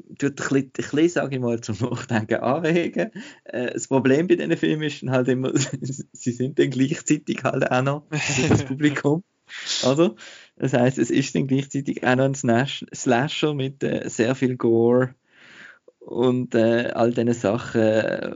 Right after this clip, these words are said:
Speaker 1: wo man halt eben dann will sehen. <laughs> Aber eben, ist noch so ein bisschen fies, dass er das, eigentlich, dass er einem ein bisschen beschuldigt, dass man das, dass man das jetzt schaut. Und ich habe das eigentlich noch lässig gefunden.
Speaker 2: Cool.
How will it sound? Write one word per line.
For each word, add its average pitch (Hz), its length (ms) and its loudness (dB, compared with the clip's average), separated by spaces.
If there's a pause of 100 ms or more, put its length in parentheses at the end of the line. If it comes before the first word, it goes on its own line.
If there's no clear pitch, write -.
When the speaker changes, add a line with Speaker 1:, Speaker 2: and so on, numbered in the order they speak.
Speaker 1:
wo 107 200 -4
man 113 120 -2
halt 117 220 0
eben 123 180 0
dann 117 220 0
will 120 160 2 (120)
sehen. 110 600 2 (220)
<laughs> - 260 -12
Aber 113 460 -4 (580)
eben, 107 300 -2
ist 117 180 -2
noch 123 80 2
so 120 140 0
ein - 40 -8
bisschen 110 140 2
fies, 107 340 -2
dass 107 160 0
er 110 80 -4
das, - 240 -10 (220)
eigentlich, 113 340 2
dass 107 200 -4
er 104 80 2
einem 104 160 2
ein 113 40 4
bisschen 110 200 2
beschuldigt, 117 600 0
dass 110 140 0
man 113 100 0
das, - 360 -4
dass 117 180 -2
man 113 100 0
das 110 160 -2
jetzt 113 200 -2
schaut. - 480 -8 (540)
Und 123 100 -4
ich 131 100 4
habe 127 120 4
das 113 100 2
eigentlich 101 220 2
noch 92 180 -4
lässig - 380 -2
gefunden. - 560 -8 (2500)
Speaker 2:
Cool. 208 180 2